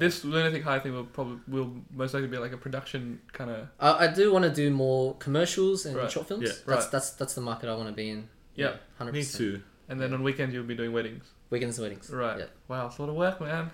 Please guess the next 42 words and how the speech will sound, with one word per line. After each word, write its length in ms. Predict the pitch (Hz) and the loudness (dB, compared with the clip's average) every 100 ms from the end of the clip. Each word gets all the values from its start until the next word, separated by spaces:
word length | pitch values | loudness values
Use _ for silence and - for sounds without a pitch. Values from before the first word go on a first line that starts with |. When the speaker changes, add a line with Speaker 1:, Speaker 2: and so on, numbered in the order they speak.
| - | 2
Speaker 2:
It 100 | 123 | 4
is 120 | 135 | 6
a 60 | 131 | 6
lot 160 | 127 | 4
of 80 | 120 | 4
work. 180 | 123 165 | 4 2
Speaker 1:
A 20 | |
lot 180 | 139 156 | 0 0
of 100 | 175 | 2
Speaker 2:
Yeah, 200 | 180 165 | 2 0
Speaker 1:
work. 100 | 131 | 0
Speaker 2:
but 200 | 131 117 - - - - | -4 -8 -12 -20 -16 2
Speaker 1:
How 100 | 170 | 4
are 40 | |
you 140 | 190 196 | 6 6
gonna, 200 | 180 175 | 6 6
like, 160 | 156 151 | 6 4
have 140 | 151 | 0
the 60 | 135 | -2
time 260 | - 143 135 | 0 2 2
to 100 | 135 | 2
edit 180 | 135 139 | 2 2
these 160 | 135 | 0
weddings 300 | 131 131 131 | 0 -2 -2
and 80 | 127 | -4
stuff 200 | 131 214 | -2 0
as 120 | 135 | 2
well? 260 | 190 127 120 - | 4 4 2 -2
Speaker 2:
<clears throat> 80 | |
Speaker 1:
Obviously, 300 | 107 139 139 | 0 0 0
you 60 | 123 123 | -2 -2
gotta 120 | 120 - - | -2 -6 2
Speaker 2:
Yeah. 120 | 139 | 4
Speaker 1:
find 180 | 127 117 | 4 0
the 40 | |
time 200 | 127 120 | -4 -6
to 100 | 123 | -4
do 60 | 135 | 2
Speaker 2:
Um, 200 | 147 151 | 4 6
Speaker 1:
that 40 | 117 | 2
as 40 | |
well. 180 | 117 120 | -2 -6